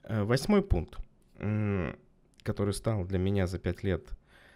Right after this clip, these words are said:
и вообще на данном этапе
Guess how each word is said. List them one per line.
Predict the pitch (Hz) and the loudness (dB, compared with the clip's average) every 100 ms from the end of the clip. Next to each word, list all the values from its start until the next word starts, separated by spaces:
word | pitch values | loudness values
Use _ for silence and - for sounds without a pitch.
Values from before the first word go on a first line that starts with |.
| - _ - - - | -20 _ -20 -12 -2
и | 98 | 2
вообще | 90 - 98 | 2 4 0
на | 92 98 95 | 0 0 2
данном | 98 92 90 87 - - | 4 4 2 0 -2 -6
этапе | - 92 101 92 - 78 78 71 67 - | -4 2 2 2 2 0 0 -2 -4 -8